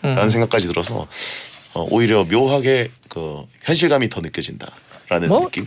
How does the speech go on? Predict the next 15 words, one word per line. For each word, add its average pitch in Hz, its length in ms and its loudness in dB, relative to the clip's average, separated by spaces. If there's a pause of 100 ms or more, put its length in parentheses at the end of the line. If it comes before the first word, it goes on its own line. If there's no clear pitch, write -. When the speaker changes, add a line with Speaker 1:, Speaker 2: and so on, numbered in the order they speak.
Speaker 1:
있는 277 360 4
그대로의 262 420 2
민낯이 208 720 2
Speaker 2:
예. - 40 -2
Speaker 1:
다 277 120 0
드러난 220 360 0
거죠. 120 240 -4
Speaker 2:
그러니까요. 175 260 -4 (100)
Speaker 1:
예. 120 180 -8
Speaker 2:
그러니까 117 340 -6
사람들이 180 280 2
민낯을 180 380 0
보고 151 120 2
놀라는 196 520 2
게 180 340 2